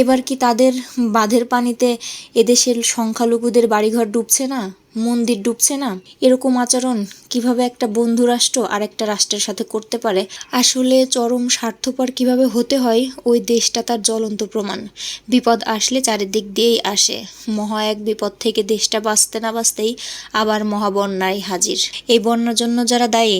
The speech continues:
তারা আমাদের দেশের কোনো ক্ষয়ক্ষতিরই কোনো দায়ভার নিবে না। এখনই সময় আমাদের, আমাদের দল বল নির্বিশেষে সবাই মিলে এই দুর্যোগ মোকাবেলা করতে হবে। এই দেশ আমাদের, এই দেশের সম্পদ আমাদের, এই দেশের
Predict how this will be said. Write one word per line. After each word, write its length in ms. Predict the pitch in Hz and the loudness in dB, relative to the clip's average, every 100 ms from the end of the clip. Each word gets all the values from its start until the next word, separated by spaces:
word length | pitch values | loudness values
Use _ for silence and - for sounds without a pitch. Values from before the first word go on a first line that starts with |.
| 190 202 | -2 -6
তারা 160 | 220 220 | -6 -4
আমাদের 240 | 214 214 214 | -4 -4 -2
দেশের 220 | 226 233 226 240 | 0 0 -2 -2
কোনো 160 | 233 233 | -4 -4
ক্ষয়ক্ষতিরই 680 | - 220 220 233 240 226 233 262 - - - - | -2 -2 0 -2 0 2 0 -2 -12 -18 -10 -4
কোনো 140 | 226 220 | -2 0
দায়ভার 340 | 202 196 202 185 | 0 0 -2 -2
নিবে 180 | 185 180 180 | -2 -2 -4
না। 60 | 190 - 240 | -6 -4 -2
এখনই 320 | 240 254 247 - | 0 0 2 0
সময় 280 | 233 214 233 | -2 -2 0
আমাদের, 300 | 226 220 220 254 - _ _ 220 | 0 -2 -2 -4 -12 _ _ -2
আমাদের 260 | 226 233 202 226 | 0 0 0 0
দল 220 | 226 226 226 | 2 2 2
বল 200 | 220 220 226 220 | 2 2 0 0
নির্বিশেষে 640 | 214 220 226 - 233 262 254 | -2 -2 0 0 0 0 -2
সবাই 240 | 233 214 233 226 | -4 -4 -2 -2
মিলে 180 | 220 240 - | 0 0 -2
এই 80 | 208 | -2
দুর্যোগ 300 | 208 208 220 214 202 | -2 0 0 0 -2
মোকাবেলা 380 | 190 196 190 185 | -2 0 0 0
করতে 220 | 185 - 196 | -6 -8 -8
হবে। 220 | 185 185 185 - - - - 220 | -6 -6 -8 -12 -18 -18 0 2
এই 80 | 226 220 | 4 4
দেশ 140 | 226 - 226 | 4 2 0
আমাদের, 280 | 220 214 233 196 | -2 0 0 0
এই 60 | 208 | 0
দেশের 220 | 226 226 - | 0 0 -2
সম্পদ 360 | 220 208 226 220 214 | -2 -4 -2 -2 -2
আমাদের, 300 | 202 185 185 185 - 208 | -4 -2 -2 -4 -4 -2
এই 80 | 190 | 0
দেশের 220 | 214 226 | 0 -2